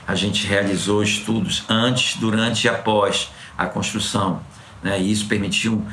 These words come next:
um, um conhecimento muito grande sobre a circulação de vírus, inclusive com isolamento de, de dezenas de novos vírus, com, à medida que o, o lago reservatório foi sendo enchido, mostrando que o impacto realmente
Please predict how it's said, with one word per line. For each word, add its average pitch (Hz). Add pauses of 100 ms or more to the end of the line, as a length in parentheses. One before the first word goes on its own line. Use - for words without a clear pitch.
(260)
um, 113
um 104
conhecimento 107
muito 127
grande 110
sobre 92
a 90
circulação -
de 87
vírus, 110
inclusive 113
com 113
isolamento 98
de, 110 (600)
de 92
dezenas 120
de 104
novos 101
vírus, 104 (340)
com, -
à 107
medida 104
que -
o, 104 (180)
o 98
lago 104
reservatório 92
foi 98
sendo 92
enchido, 92 (480)
mostrando 101
que -
o 98
impacto - (380)
realmente 98